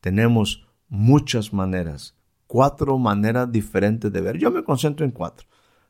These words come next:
pero en Jesús yo te puedo asegurar que tú verás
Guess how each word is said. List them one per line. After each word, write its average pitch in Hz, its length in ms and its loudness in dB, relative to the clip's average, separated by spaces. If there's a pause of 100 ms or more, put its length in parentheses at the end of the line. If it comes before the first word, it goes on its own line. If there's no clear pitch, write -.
(120)
pero 90 160 0
en 95 100 0
Jesús 120 460 -2 (280)
yo 95 160 -4
te - 120 0
puedo 123 280 2
asegurar 104 520 -4 (360)
que 95 140 -2
tú 117 240 2
verás 110 440 2